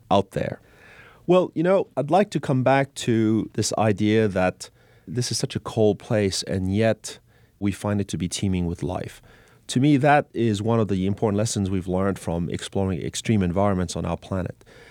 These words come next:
Devon Island, in fact, has taught us that many aspects of the Martian landscape that are classically attributed to a warm climate, like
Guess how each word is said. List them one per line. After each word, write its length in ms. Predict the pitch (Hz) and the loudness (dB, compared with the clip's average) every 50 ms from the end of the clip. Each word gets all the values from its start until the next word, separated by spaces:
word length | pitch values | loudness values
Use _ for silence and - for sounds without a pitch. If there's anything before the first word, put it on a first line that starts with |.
| - - _ _ - | -20 -20 _ _ 2
Devon 240 | 120 151 165 160 143 | 4 4 6 6 4
Island, 460 | 143 156 170 165 143 113 107 107 - - | 4 4 2 2 2 2 2 0 0 -2
in 100 | 101 98 | -4 -2
fact, 380 | - 113 107 113 117 - - | 0 2 2 2 0 -2 -4
has 460 | - - 98 95 98 95 90 92 - - _ _ _ _ _ _ _ | -4 -2 0 0 0 0 -2 -4 -8 -12 _ _ _ _ _ _ _
taught 280 | - - 151 160 151 | 0 2 2 4 4
us 200 | 123 104 90 - - | 2 0 0 -2 -2
that 280 | 95 92 - - - - _ _ _ _ - | -2 -2 -4 -4 -12 -20 _ _ _ _ -2
many 260 | 113 127 147 - - | 0 2 2 2 2
aspects 600 | - 95 147 170 - - - 98 92 - - - - | 2 0 0 0 0 -2 -2 -4 -4 -4 -6 -8 -8
of 160 | - 90 98 | -8 -6 -4
the 100 | 98 90 | -2 -2
Martian 420 | 92 98 95 95 - - 95 95 | 0 0 0 -2 -2 -4 -4 -4
landscape 500 | 101 107 107 110 - - - 80 82 - | -2 -2 -2 -2 -2 -4 -4 -4 -4 -4
that 160 | - 90 87 | -4 -4 -2
are 200 | 87 87 87 - - - - - _ _ _ | -2 -2 -2 -4 -6 -12 -20 -20 _ _ _
classically 540 | - - 117 123 - - - - 107 101 92 | -2 0 0 0 0 -4 -4 -2 0 0 0
attributed 580 | 95 - - 127 117 117 107 92 95 87 - - | 0 -2 -2 -2 0 0 0 0 0 -2 -4 -8
to 280 | - - 98 95 - | -6 -4 -2 -2 0
a 80 | 80 87 | -2 -2
warm 400 | 85 85 87 90 101 107 101 98 | -2 -2 -2 0 0 0 0 0
climate, 580 | - - - 107 123 113 90 - - - - - _ - - - - _ - | -4 -4 -4 -4 -2 -2 -2 -4 -6 -12 -20 -20 _ -20 -20 -20 -16 _ -6
like 260 | 87 90 - - | -6 -6 -6 -10